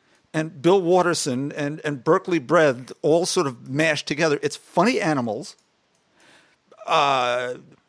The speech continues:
giant monster guys with guns who are all a, a rather, uh,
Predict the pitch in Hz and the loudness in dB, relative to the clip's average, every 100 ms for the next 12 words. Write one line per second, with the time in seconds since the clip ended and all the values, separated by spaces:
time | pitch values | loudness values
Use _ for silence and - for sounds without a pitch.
0 | _ _ _ _ 123 123 156 196 208 180 | _ _ _ _ -14 -2 0 0 0 2
1 | 165 165 - 143 117 123 135 120 135 139 | 2 0 -4 -4 -4 -4 -2 0 -2 -4
2 | - 139 113 156 135 101 139 - 151 135 | -8 -12 -6 -2 -2 -4 -8 -6 -2 0
3 | 160 147 143 135 143 127 127 131 131 120 | 0 0 2 0 -2 -6 -2 -2 0 -2
4 | 117 117 113 113 | -4 -2 -2 -4